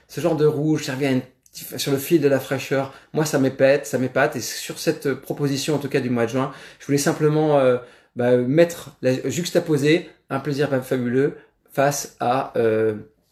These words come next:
euh, une saisonnalité. Et les Cabernets, euh, de Loire, je pense que dans leur proposition comme ça, dans des, des cuvées pas trop travaillées, assez aériennes, sont, euh, super. Alors effectivement, la réserve du Pisonnier, je, je,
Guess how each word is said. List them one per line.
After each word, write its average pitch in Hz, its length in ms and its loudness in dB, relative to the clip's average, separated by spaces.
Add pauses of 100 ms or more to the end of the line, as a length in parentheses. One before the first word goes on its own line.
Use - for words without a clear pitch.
(460)
euh, 120 200 0
une 131 100 0
saisonnalité. 120 640 -2 (300)
Et 139 60 4
les 160 100 8
Cabernets, 190 600 6 (200)
euh, 123 360 0
de 127 100 0
Loire, 143 480 4
je - 80 -18
pense 160 160 -2
que - 80 -4
dans 147 160 0
leur 160 120 0
proposition 147 500 -4
comme 139 140 0
ça, 143 300 2
dans 127 140 0
des, 123 100 -2
des 120 100 -2
cuvées 127 280 -2
pas 143 100 -2
trop 143 160 -4
travaillées, 131 540 0 (180)
assez 147 300 0
aériennes, 123 360 2
sont, 143 360 -4
euh, 117 240 0
super. 110 260 -6
Alors 113 140 -2
effectivement, 143 320 0
la 139 100 4
réserve 135 260 2
du 135 80 -6
Pisonnier, 131 360 0
je, 127 120 -2 (340)
je, 135 320 2